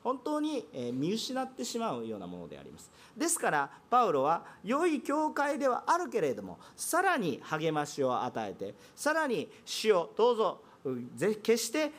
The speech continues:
そのキリストから、キリストを中心とするその教会から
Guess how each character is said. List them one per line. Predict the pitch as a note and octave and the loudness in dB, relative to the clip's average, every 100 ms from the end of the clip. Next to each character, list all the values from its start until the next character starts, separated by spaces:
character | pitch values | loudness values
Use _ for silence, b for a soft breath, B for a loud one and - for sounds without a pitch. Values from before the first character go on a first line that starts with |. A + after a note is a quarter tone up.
| B | B
そ | - A#3 | -2 2
の | B3+ A3+ - | 2 0 -4
キ | G#3+ | -4
リ | C4 | -2
ス | - | -2
ト | - D4 | -2 0
か | D4+ | 2
ら、 | A3 C#3+ - - | 2 0 -8 -8
キ | G#3 | -2
リ | B3+ | -2
ス | C#4 | -2
ト | - D4 | 0 0
を | |
中 | C#4+ - D4 | 0 -2 -2
心 | D4 C#4 B3+ | -2 -4 -2
と | C4+ | -4
す | - | 0
る | B3 A#3 - | 0 0 -4
そ | - | -2
の | A3+ A#3 | 0 2
教 | A#3 A3+ | 4 2
会 | A3 G3+ G3 | 2 -2 -2
か | F3 | -2
ら | G#2+ | -4